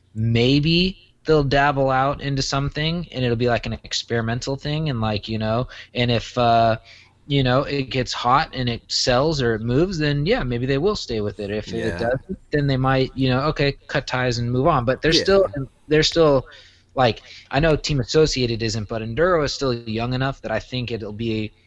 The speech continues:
Speaker 1: a little bit before they branch out, if they branch out.
Speaker 2: Yeah, that, that whole Team Associated brand, like, the legacy they have and, like, how far back they go in the world of R C, it, they have,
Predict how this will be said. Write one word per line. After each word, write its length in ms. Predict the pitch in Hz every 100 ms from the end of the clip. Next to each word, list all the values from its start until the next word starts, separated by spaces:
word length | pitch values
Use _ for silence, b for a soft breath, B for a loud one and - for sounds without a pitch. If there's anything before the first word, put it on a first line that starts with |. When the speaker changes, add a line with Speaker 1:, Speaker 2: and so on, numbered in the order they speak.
| b
Speaker 1:
a 80 | 117
little 320 | 120 123 120
bit 200 | 107 117
before 300 | 110 - 113
they 120 | 107 101
branch 420 | 104 101 98 -
out, 220 | 95 92 -
if 220 | 123 - -
they 120 | 98
branch 380 | 87 78 90 -
out. 180 | 71 - _ _ _
Speaker 2:
Yeah, 300 | 98 87 87
that, 360 | 87 110 131 _ _ -
that 460 | 92 110 123 -
whole 180 | - 127
Team 260 | - 104 101
Associated 680 | - 92 92 - 92 87 80
brand, 320 | 78 82 85
like, 180 | 80 -
the 80 |
legacy 480 | 80 80 82 82 85
they 180 | 85 82
have 280 | 82 82 85
and, 280 | 80 80 - -
like, 180 | 76 -
how 160 | 80
far 280 | - 82 82
back 340 | 80 78 -
they 120 | - 78
go 440 | 78 80 80 78
in 160 | 80 78
the 80 |
world 320 | 76 80 80 80
of 100 | 80
R 160 | 76
C, 380 | - 90 80 85 B B B B B
it, 200 | 107 107 92
they 280 | 90 98
have, 440 | 107 98 90 82